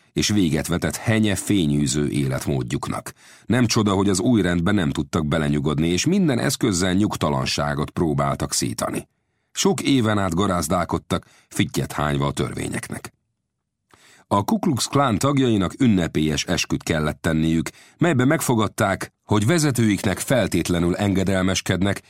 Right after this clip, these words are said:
és megőrzik a szövetség minden titkát. Különösen az utóbbit vették szigorúan, és aki fecsegett, azt egyszerűen lepuffantották. A legnagyobb titokban rendszeres gyűléseket tartottak, ahol a következő gaztettüket megbeszélték.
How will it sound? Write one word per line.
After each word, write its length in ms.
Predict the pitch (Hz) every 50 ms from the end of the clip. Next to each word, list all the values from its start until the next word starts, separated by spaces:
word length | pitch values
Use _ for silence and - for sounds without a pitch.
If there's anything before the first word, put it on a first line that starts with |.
| _ _
és 180 | - - 110 -
megőrzik 520 | 156 139 101 82 82 80 78 82 104 -
a 60 | 110 101
szövetség 580 | - - 82 67 71 73 - - 113 110 110 107
minden 340 | 95 71 65 67 76 73
titkát. 600 | 71 - 69 - - - - - - - - - _ _ _ _ _ _ - - - - _
Különösen 500 | - - 226 233 196 160 135 117 - 123
az 120 | 120 113 107
utóbbit 540 | 156 180 - - 117 95 78 69 82 71
vették 380 | - 76 73 71 - - 78 71
szigorúan, 640 | - - 98 82 80 82 80 82 80 80 80 80 76 - - - _ _
és 160 | - 78 -
aki 180 | 87 82 -
fecsegett, 560 | 87 - 123 117 - - 82 80 98 107 - -
azt 140 | 87 -
egyszerűen 500 | - 120 - - - 71 69 80 87 95
lepuffantották. 1200 | 101 95 - - 58 55 - - - - - - - - - _ - - - - - - - - _ _ _ _ _ _ _ _ _ _ _ - - - _ _
A 80 | - 127
legnagyobb 380 | 175 208 196 175 135 117 98
titokban 480 | - - 127 117 123 107 95 92 98 98
rendszeres 560 | 98 107 98 80 73 - 82 69 71 71 -
gyűléseket 640 | 76 82 76 71 67 65 - - 69 67 - 67 -
tartottak, 640 | - 71 67 64 - 73 71 - - - 71 - - - - - - _
ahol 240 | - 85 92 95 98
a 60 | 92
következő 640 | - - 123 90 76 - - - 87 73 92 90 80
gaztettüket 680 | 73 67 - - - - - - - - - 92 -
megbeszélték. 920 | - 64 57 58 62 - - - 65 60 - - 62 - - - - -